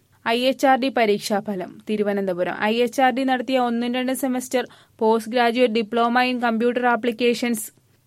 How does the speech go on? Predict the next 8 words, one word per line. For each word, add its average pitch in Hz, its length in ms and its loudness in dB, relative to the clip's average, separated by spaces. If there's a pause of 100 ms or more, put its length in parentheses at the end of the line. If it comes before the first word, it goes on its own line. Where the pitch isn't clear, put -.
certificate 254 800 -2
course 254 360 2
in 254 220 0
library 233 600 2
and 254 180 2
information 247 680 -2
science 254 400 0 (180)
കോഴ്സുകളുടെ 247 720 2